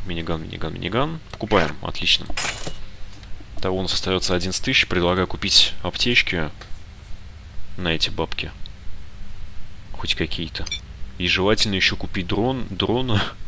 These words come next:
Хотя, мне кажется, не хватит. Так, давайте думать. А, смотрите. Почему-то мега аптечка стоит шесть косарей, а эта аптечка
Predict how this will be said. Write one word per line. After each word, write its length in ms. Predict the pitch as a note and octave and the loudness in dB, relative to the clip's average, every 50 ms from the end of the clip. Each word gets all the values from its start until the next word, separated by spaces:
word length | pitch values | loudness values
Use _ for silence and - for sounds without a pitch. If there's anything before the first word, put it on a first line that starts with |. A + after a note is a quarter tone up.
| - - - - - - - - - - - - - - | -4 -2 -2 -4 -4 -8 -8 -8 -6 -6 -4 -2 -2 -2
Хотя, 420 | - - - - A2 G2 - - G#2 | -2 -4 -2 0 0 0 2 0 0
мне 140 | G2 F#2+ F2+ | 0 -2 -2
кажется, 400 | - F2+ F2+ - - - - F2+ | 0 4 4 4 4 4 -2 -4
не 100 | F2 D#2+ | -4 -4
хватит. 440 | - - G#2 G#2+ A2+ A2 - - - - - - - - - - - - - - - - - - - - - - - - - - - - - - - - - - - - - - - - - - - - - - - - - - - - - - - - - - - - - - | -2 0 2 2 2 2 2 0 -2 -6 -8 -8 -6 -6 -6 -4 -6 -6 -6 -6 -6 -6 -4 -2 -2 -2 -2 -4 -8 -8 -8 -6 -6 -4 -6 -6 -6 -6 -6 -6 -6 -6 -6 -4 -2 -2 0 0 -2 -4 -4 -4 -4 -4 -4 -4 -4 -4 -6 -4 -4 -6 0 0 0 0 0 2
Так, 800 | - C3+ C3+ - - - E3+ D3+ C#2+ - - - - - - - - - | 4 4 6 6 4 4 4 2 0 -4 -6 0 0 0 0 0 -4 -4
давайте 420 | - - F2 A2 B2 B2 - C#3+ C3+ | -4 -4 -2 -2 -2 0 -2 -2 -2
думать. 800 | B2+ A#2 B2 A#2 G2+ F2 E2 E2 - - - - - - - - - - - | -2 -2 -2 -2 -4 -4 -4 0 4 6 6 6 6 4 2 -2 -4 -4 2
А, 300 | - B2 C3+ B2+ G#2 F2 | 4 6 8 8 6 6
смотрите. 920 | E2 - - G2+ G2 G#2+ - - - D#3 D3+ B2 - - - F2+ E2 D#2+ D#2+ - - - - - - - - | 4 2 2 4 2 2 2 2 0 0 0 2 4 4 4 4 0 -2 -4 -4 -2 -2 -2 -2 -2 -4 0
Почему-то 680 | - - - - G2+ G2 F#2+ - - G2 F2+ F2 E2+ | 4 4 4 4 4 0 -2 -2 0 0 0 -2 -2
мега 340 | F2 F2+ G2 A2+ A2+ - F#2+ | 0 2 4 4 4 4 2
аптечка 400 | F2 - - - C3 C3+ - - | 2 2 0 2 4 4 4 4
стоит 320 | - - - - F#2 A2 - | 2 0 0 0 0 2 4
шесть 240 | - - F#2+ - - | 4 4 4 4 2
косарей, 520 | - - - F2 E2+ F2 G2+ A2 F#2+ E2 | 2 2 2 4 2 4 4 4 4 4
а 100 | E2 D2+ | 2 2
эта 320 | D#2 F#2 A#2+ - - F3 D#3 | 4 2 2 2 4 4 4
аптечка 640 | C3 - - A#2+ G#2+ F#2+ F#2 - - - D#2+ - | 4 4 2 2 6 6 6 6 4 2 -2 -4